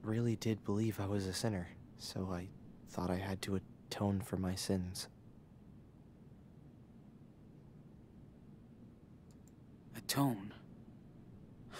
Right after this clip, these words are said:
Speaker 2: For what sins? I don't get how they can preach this kind of crap. I mean,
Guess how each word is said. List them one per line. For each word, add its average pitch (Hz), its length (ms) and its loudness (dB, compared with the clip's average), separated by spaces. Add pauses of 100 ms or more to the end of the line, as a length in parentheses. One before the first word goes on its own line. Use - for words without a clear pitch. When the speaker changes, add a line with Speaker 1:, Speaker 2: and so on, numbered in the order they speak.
(360)
Speaker 2:
For - 160 2
what 139 240 4
sins? 131 580 4 (540)
I - 40 4
don't 139 140 8
get 143 120 6
how 147 140 6
they 117 120 2
can 113 140 4
preach - 400 4
this - 160 -2
kind 107 220 0
of 92 60 -4
crap. - 300 -2 (640)
I - 100 -4
mean, 147 320 6